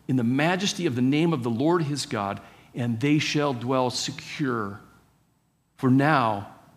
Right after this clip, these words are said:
he shall be great to the ends of the earth, and he shall be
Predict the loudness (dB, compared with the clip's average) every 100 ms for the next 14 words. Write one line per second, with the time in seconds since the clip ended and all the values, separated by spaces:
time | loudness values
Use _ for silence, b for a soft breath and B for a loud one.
0 | _ _ -2 0 0 -2 -4 -2 0 0
1 | -2 -8 -4 -2 -2 -2 -4 -4 -4 -6
2 | B B B -6 -6 -6 -4 -2 -4 -8
3 | B -8 -6 -4 -4 -4